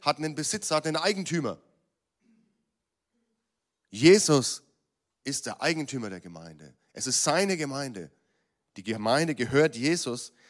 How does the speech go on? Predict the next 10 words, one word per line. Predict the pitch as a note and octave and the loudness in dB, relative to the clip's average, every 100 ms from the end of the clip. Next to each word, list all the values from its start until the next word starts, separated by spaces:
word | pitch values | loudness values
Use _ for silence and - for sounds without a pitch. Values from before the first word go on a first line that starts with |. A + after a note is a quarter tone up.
| _ | _
Sie | - B2+ | -8 -2
gehört | C#3+ D#3 F#3+ | 4 6 4
nicht | F3+ D#3+ | 2 -2
Menschen | D#3 G3+ G#3+ D#3 G3 B3 _ _ _ _ _ _ _ _ _ _ _ - | 0 0 0 -2 -2 -4 _ _ _ _ _ _ _ _ _ _ _ -8
und | D#3+ | -8
sie | F3 | -4
gehört | D#3 D#3+ | 2 4
auch | E3 - | 4 4
keinen | D#3 D3 A#2 | 2 2 0
Leitern, | A#2+ G3+ - A#2 C#3+ | 0 0 0 -4 -6